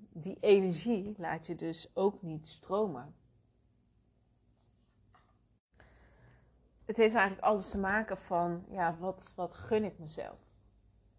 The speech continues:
En dat wil niet zeggen dat daar grof geld tegenover moet staan.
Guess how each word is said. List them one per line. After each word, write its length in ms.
En 140
dat 100
wil 100
niet 180
zeggen 300
dat 140
daar 220
grof 260
geld 340
tegenover 560
moet 180
staan. 380